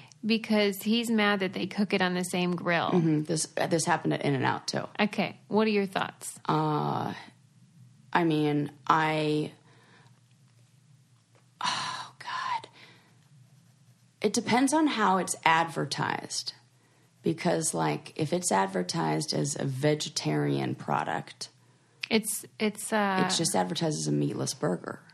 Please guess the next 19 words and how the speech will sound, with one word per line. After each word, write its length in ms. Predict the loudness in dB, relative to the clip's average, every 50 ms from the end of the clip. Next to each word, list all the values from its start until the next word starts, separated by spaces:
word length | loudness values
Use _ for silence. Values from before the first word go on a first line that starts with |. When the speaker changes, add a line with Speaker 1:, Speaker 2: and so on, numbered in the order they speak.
| _ -8 -2
Speaker 1:
Yeah. 440 | 0 0 0 0 0 -2 -2 -4 -6 -8 -14 _ _ -4
Speaker 2:
So 380 | -2 0 2 2 0 0 2 0
I 180 | 0 0 0
think 420 | 0 0 0 0 0 0 -2 -4 -2
that 260 | -2 -2 -2 -4 -8 -6
it's 260 | -4 -2 -2 -2 -4 -4
fine 600 | -4 -2 0 0 0 0 0 -2 -2 -2 -2 -2
because 800 | -2 -4 -6 -4 -4 -2 -2 0 -2 -2 -2 -2 -4 -4 -6 -10 -16 -20 -20 -20 -20 -20 -20 -20 _ _ _ _ _ -20 _ _ _ _ _ -4
you're 160 | -2 0 0
not 260 | 2 0 0 -2 -2
saying, 500 | -2 0 0 0 0 0 0 0 0 -2
like, 300 | -2 -4 -4 -6 -8 -14 -20 -20 -20 _ _ _ _ _
there's 260 | 0 0 0 0 0 0
no 240 | 0 0 0 0
animal 320 | -2 -2 -2 -2 -4 -4 -4
byproducts 640 | -4 -4 -4 -6 -8 -10 -12 -12 -10 -12 -12 -12 -10
in 60 | -12
it. 220 | -16 -16 _ -16 0 2
Speaker 1:
Mm-hmm. 420 | 2 4 4 2 2 0 0 -2